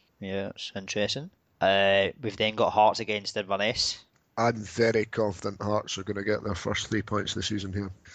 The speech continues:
Speaker 2: especially when you watched Inverness and how terrible their defence was. I'm going three nil Hearts.
Speaker 1: Three nil Hearts.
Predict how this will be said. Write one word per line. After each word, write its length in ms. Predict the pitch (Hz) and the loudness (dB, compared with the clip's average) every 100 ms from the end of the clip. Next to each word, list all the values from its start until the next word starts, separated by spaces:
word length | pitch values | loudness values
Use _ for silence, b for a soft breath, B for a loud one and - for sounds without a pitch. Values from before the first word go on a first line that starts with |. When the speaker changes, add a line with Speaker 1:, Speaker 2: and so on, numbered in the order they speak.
| B | B
Speaker 2:
especially 520 | - - 147 127 135 117 | 0 6 6 6 4 2
when 160 | 113 | -2
you 120 | 110 | -4
watched 340 | 107 120 107 - | 0 0 0 -2
Inverness 540 | 107 104 110 113 101 | -2 -4 -2 -2 -4
and 80 | 107 | -4
how 100 | 107 - | -6 -6
terrible 420 | - 113 107 101 95 | -4 -2 -2 -4 -6
their 120 | 95 | -6
defence 500 | 101 - 107 101 - | -6 -4 -4 -4 -4
was. 220 | 98 92 - | -4 -4 -2
I'm 160 | 117 | -2
going 220 | 117 113 95 | 0 -2 -2
three 380 | - - 120 | -6 -2 0
nil 200 | 110 107 98 | 0 -2 -2
Hearts. 340 | 98 98 - | -4 -4 -10
Speaker 1:
Three 220 | - 101 | -10 -10
nil 200 | 95 90 | -8 -8
Hearts. 580 | 85 95 101 - - - | -4 0 0 0 -2 -2